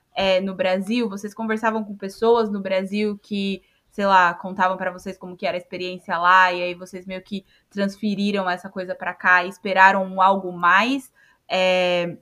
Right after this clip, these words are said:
da-, das midwives ou do, do hospital que não aconteceu? Ou vocês foram surpreendidas positivamente, assim?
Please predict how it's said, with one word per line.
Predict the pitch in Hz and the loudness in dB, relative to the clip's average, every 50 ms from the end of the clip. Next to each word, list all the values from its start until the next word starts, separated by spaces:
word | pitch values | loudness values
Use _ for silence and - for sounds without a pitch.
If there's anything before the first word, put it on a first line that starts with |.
| _ _ - | _ _ -10
da-, | 190 190 175 185 180 - 175 | -10 -4 -4 -4 -4 -2 2
das | 185 185 185 190 202 196 196 | 4 6 6 6 6 2 -2
midwives | 185 180 170 170 165 156 160 170 175 175 - _ 156 156 | -10 -18 -10 -4 -2 0 0 0 -2 -4 -10 _ -16 -12
ou | 165 165 165 160 165 | -10 -10 -10 -10 -14
do, | 165 165 165 165 165 156 | -16 -16 -16 -16 -16 -16
do | - - 160 160 165 | -16 -14 -12 -12 -12
hospital | 165 165 - - 175 - _ 185 170 165 175 180 175 175 | -12 -14 -16 -20 -20 -8 _ 2 4 4 4 4 2 -2
que | - 196 | -6 -8
não | 180 175 180 180 | -6 -4 -2 -4
aconteceu? | 180 - 175 175 - 175 170 - - 220 233 269 294 - - _ - - | -4 -4 -8 -14 -14 -18 -16 -6 -4 -2 0 0 -2 -4 -8 _ -10 -8
Ou | - 233 | -6 -6
vocês | 247 262 262 254 254 | -4 -4 -6 -6 -6
foram | - 233 233 233 233 | -4 -4 -4 -4 -4
surpreendidas | 226 - 233 226 226 233 220 214 208 202 196 208 196 208 208 - | -6 -6 -6 -6 -6 -4 -6 -4 -4 -6 -6 -8 -8 -10 -12 -12
positivamente, | _ - 214 214 214 220 214 - - 208 190 196 190 185 180 175 170 160 160 160 - | _ -4 -4 -4 -4 -6 -8 -10 -12 -8 -6 -6 -6 -6 -6 -8 -10 -10 -12 -16 -20
assim? | 156 - _ 160 151 147 147 | -20 -20 _ -14 -12 -12 -12